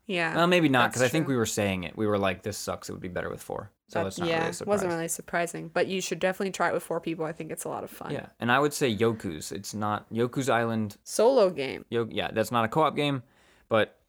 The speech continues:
Speaker 2: Yoku's Island Revenge. What the, what the hell's the name of it?
Speaker 1: I thought it was just Yoku's Island.
Speaker 2: Island Adventure. Yoku's Island Adventure. Go play that.
Speaker 1: That's a fun game.
Speaker 2: That's when I feel like it's the end of the year here and no one's talking about.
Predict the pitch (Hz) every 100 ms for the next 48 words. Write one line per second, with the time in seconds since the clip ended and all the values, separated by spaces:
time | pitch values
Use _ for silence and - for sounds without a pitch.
0 | - 110 123 131 131 120 117 117 113 113
1 | 113 113 110 104 104 95 101 95 92 101
2 | 104 - 98 117 117 110 110 101 101 101
3 | 90 202 233 262 247 226 226 208 214 196
4 | 170 208 131 147 139 117 117 101 - -
5 | _ 127 151 170 147 120 127 120 101 95
6 | - - - _ _ 156 170 123 92 -
7 | _ - 247 254 - 240 233 247 170 131
8 | 131 151 127 113 127 120 117 113 110 -
9 | 117 139 131 127 131 139 110 113 117 107
10 | 95 - 151 - -